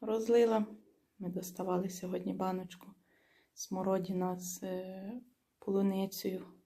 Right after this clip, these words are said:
Це вже так, що залишилось, я розлила по стаканам. Будемо сідати вечеряти. Всім, хто їсть, смачного. Так що ось так минув наш день.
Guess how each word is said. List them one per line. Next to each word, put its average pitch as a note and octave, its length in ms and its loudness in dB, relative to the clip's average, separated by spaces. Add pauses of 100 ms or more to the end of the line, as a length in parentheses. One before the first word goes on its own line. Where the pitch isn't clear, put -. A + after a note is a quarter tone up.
(140)
Це - 140 -10
вже F#3 160 -2
так, F3+ 260 -2
що F3+ 100 -8
залишилось, G#3+ 720 4
я G3 80 0
розлила B3+ 460 4
по C4 120 -4
стаканам. G#3 640 -2 (960)
Будемо F3+ 140 -2
сідати F#3+ 480 0
вечеряти. F3+ 760 -4
Всім, F#3 260 -6
хто F3+ 180 -4
їсть, B3 420 4
смачного. F3+ 640 2 (1000)
Так E4 240 0
що G#3+ 140 -4
ось G#3+ 120 -4
так A#3+ 240 -4
минув G3+ 300 0
наш G3 200 2
день. F3 360 2